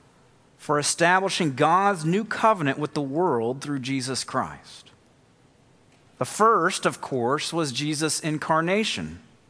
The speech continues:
the entrance of God made flesh into the world, which we celebrate with Christmas. Then came Jesus' crucifixion, his bearing of human sin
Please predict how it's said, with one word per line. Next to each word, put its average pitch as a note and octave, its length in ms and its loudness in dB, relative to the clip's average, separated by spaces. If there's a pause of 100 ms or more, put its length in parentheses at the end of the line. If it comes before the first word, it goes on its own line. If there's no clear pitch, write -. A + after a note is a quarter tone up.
(280)
the B2 180 -8
entrance F#3 560 0
of C3+ 220 0
God E3+ 480 4
made E3 300 0
flesh B2+ 500 -2
into C#3 180 -2
the C3 60 -6
world, D3 540 -2 (340)
which - 180 -8
we G3 120 -2
celebrate D3 720 0
with C#3 200 -6
Christmas. - 720 -4 (1200)
Then F#3 540 0
came E3 340 -2
Jesus' D3 460 -4
crucifixion, D#3 1000 -4
his C#3 220 -6
bearing D3+ 600 0
of B2+ 200 -4
human E3 420 -2
sin F#3 580 -2